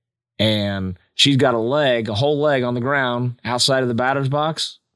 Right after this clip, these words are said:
you're gonna have an illegally batted ball. That part of the rule has not changed. It's the same as it was the two previous rule books. What has changed is the effect. The effect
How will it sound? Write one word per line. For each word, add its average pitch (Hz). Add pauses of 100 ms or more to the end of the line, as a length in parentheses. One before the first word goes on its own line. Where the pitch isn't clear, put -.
(920)
you're 101
gonna 104
have 113
an 120
illegally 123
batted 123
ball. 131
That 123
part 160
of 156
the 147
rule 143
has 113 (360)
not 120
changed. 110
It's 104
the 117
same 131
as 135
it 123
was 127 (480)
the 110
two 135
previous 139
rule 139
books. - (640)
What 107
has 165
changed 98 (160)
is 110
the 113
effect. - (960)
The 113
effect -